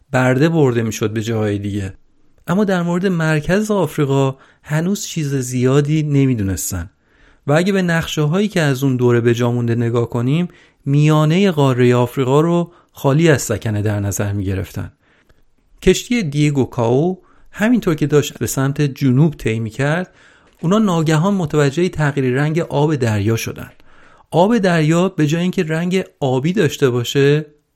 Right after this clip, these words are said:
قهوه‌ای بود. این باعث کنجکاوی کاو شد تا به دنبال منشأ این رنگ آب به سمت ساحل برن.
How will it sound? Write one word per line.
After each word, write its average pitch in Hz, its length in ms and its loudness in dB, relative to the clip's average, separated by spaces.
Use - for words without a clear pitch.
قهوه‌ای 185 480 0
بود. 175 260 -6
این 220 140 0
باعث 190 420 -4
کنجکاوی 143 720 0
کاو 107 320 -2
شد - 300 -10
تا 165 400 0
به 139 100 2
دنبال 139 500 2
منشأ 139 440 0
این 147 400 0
رنگ 117 300 -4
آب 135 280 -4
به 120 80 -8
سمت 165 560 -6
ساحل 120 560 0
برن. 95 320 -8